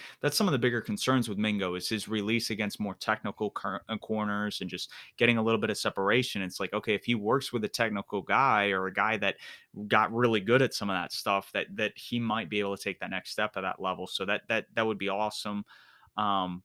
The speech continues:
but as we wrap up, uh, this, this season for the Pick Is In, we are planning to have an off-season series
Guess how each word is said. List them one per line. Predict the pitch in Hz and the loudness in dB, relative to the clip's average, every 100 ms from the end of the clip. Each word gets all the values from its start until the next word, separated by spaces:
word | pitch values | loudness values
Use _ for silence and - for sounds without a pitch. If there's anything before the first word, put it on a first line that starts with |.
| - | -6
but | - - | -2 0
as | 131 156 | 2 2
we | 143 156 | 4 4
wrap | 135 139 127 | 4 2 2
up, | 107 196 175 _ - | 0 0 -6 _ -6
uh, | 107 104 101 | -2 -2 -4
this, | 101 - - - - - | -4 -6 -6 -6 -8 -4
this | 123 131 | 0 2
season | - 120 110 113 | 2 0 0 -4
for | - | -4
the | 101 | -8
Pick | - 107 | -6 -6
Is | 104 101 | -6 -4
In, | 95 95 | -4 -2
we | 101 | -2
are | |
planning | 104 - 123 123 | -2 0 0 2
to | 117 | 0
have | 110 110 | -2 -2
an | |
off-season | 101 107 - - 110 117 | -2 -4 -6 -6 -6 -6
series | - 104 98 98 95 | -4 -4 -4 -6 -10